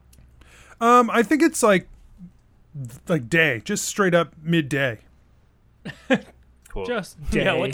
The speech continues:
Speaker 4: time is it?
Speaker 2: Okay.
Speaker 4: Uh, daytime?
Speaker 1: Like, like,
Speaker 4: <laughs>
Speaker 1: like, hard day,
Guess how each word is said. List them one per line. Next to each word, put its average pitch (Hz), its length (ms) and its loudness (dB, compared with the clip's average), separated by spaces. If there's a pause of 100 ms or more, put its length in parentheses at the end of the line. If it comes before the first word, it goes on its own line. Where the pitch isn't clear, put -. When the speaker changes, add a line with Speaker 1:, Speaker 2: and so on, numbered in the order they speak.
Speaker 4:
time 190 160 -2
is 202 80 -8
it? 233 160 -2 (540)
Speaker 2:
Okay. 123 240 -10
Speaker 4:
Uh, 151 300 0
daytime? 180 440 -6 (260)
Speaker 1:
Like, 208 260 4 (380)
like, 190 440 6
Speaker 4:
<laughs> - 0 -
Speaker 1:
like, 202 160 4
hard 233 500 6
day, 139 360 2